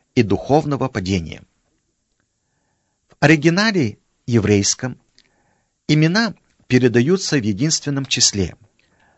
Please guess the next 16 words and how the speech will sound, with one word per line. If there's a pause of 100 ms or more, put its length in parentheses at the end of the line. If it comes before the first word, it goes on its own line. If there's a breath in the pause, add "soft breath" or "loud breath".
(120)
поэтому
иногда (240)
создается
затруднение (540 soft breath)
при
определении
значения, (760)
является
ли
это
одна
личность (420)
или
потомки
этого
человека.